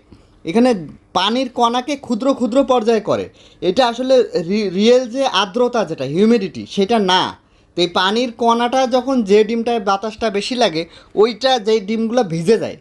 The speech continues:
এবং অন্য ডিমগুলোতে আর্দ্রতা পায় না। তো এই একটাতে বেশি হচ্ছে, একটাতে কম হচ্ছে। এবং আর একটা সমস্যা হচ্ছে গরমকালে আর্দ্রতা বেড়ে যায়, ওই মেশিনের আর্দ্রতা কোনোভাবেই কমানো যায় না। তো মারিয়াম ইনকিউবেটরে এই জাতীয় কোনো ঝামেলা নেই, আপনারা just প্লাগ দিয়ে দিবেন, ডিম দিয়ে দিবেন,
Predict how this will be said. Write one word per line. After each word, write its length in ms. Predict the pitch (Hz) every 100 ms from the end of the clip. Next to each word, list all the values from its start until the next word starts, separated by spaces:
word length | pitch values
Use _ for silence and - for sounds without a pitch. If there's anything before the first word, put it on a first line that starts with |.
| -
এবং 160 | 180 208
অন্য 140 | 233 240
ডিমগুলোতে 500 | 208 240 233 247 247
আর্দ্রতা 420 | 240 196 220 208
পায় 220 | 202 131 107
না। 60 | 98 _ _ _ -
তো 60 |
এই 60 | 233
একটাতে 360 | 226 226 247 277
বেশি 260 | 247 240
হচ্ছে, 220 | 269 269
একটাতে 280 | 254 254 240
কম 280 | 247 226 214
হচ্ছে। 260 | 202 - 185 - - -
এবং 180 | 226
আর 120 | 254 262
একটা 180 | 254
সমস্যা 380 | 269 269 277 269
হচ্ছে 160 | 277 277
গরমকালে 480 | 214 226 233 240 226
আর্দ্রতা 360 | 208 214 220
বেড়ে 220 | 202 202
যায়, 160 | 214 214
ওই 100 | 196
মেশিনের 340 | 190 196 220
আর্দ্রতা 360 | 202 185 190 202
কোনোভাবেই 540 | 202 262 277 269 285
কমানো 300 | 269 196 143
যায় 160 | 110 98
না। 160 | 95 92 _ _ _ _
তো 60 | 202
মারিয়াম 340 | 196 214 294
ইনকিউবেটরে 500 | 302 285 302 285 294
এই 200 | 294 226
জাতীয় 280 | 226 247 254
কোনো 160 | 240 214
ঝামেলা 360 | 180 156 147 127
নেই, 200 | 127 190
আপনারা 320 | 160 165 160
just 240 | 151 175 -
প্লাগ 260 | - 180 175
দিয়ে 120 | 202
দিবেন, 200 | 214 220
ডিম 160 | 185 190
দিয়ে 120 | 190
দিবেন, 200 | 190 220